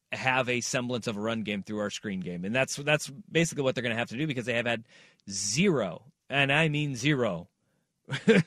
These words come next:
rushing attack for a, a large stretch of the season. Um, so I'm fa-, I'm fascinated in this game. Saturday's gonna be a fun one, where we have tomorrow two games. Weather's gonna play a big role in one. And by the way, don't worry about the weather in, uh, Jacksonville, other than it's supposed to be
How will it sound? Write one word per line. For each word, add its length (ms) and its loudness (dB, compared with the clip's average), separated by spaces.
rushing 580 2
attack 400 -2
for 220 2
a, 120 2
a 80 2
large 340 2
stretch 280 -4
of 60 -10
the 60 -6
season. 400 -10
Um, 500 -6
so 120 6
I'm 120 6
fa-, 200 8
I'm 120 6
fascinated 500 6
in 140 -2
this 180 -2
game. 240 -6
Saturday's 520 6
gonna 160 4
be 120 2
a 40 -2
fun 200 -2
one, 280 -8
where 160 6
we 100 6
have 140 4
tomorrow 520 6
two 200 -2
games. 380 2
Weather's 340 6
gonna 140 2
play 180 4
a 40 2
big 160 4
role 260 6
in 100 0
one. 300 0
And 240 0
by 160 4
the 60 0
way, 180 4
don't 200 0
worry 140 -2
about 160 2
the 60 -4
weather 280 2
in, 260 0
uh, 180 -2
Jacksonville, 540 0
other 120 0
than 280 -2
it's 140 -6
supposed 240 -2
to 40 2
be 120 2